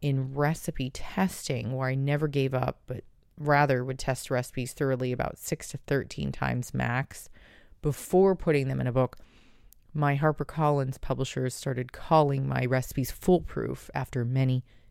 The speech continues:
years. And don't forget, I went to culinary school, cooked on the line,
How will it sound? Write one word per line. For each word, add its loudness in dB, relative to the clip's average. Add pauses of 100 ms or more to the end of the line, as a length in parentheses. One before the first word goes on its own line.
(140)
years. 0 (500)
And 4
don't 8
forget, 6
I 6
went 0
to -14
culinary 4
school, 0 (280)
cooked -4
on 0
the 0
line, 0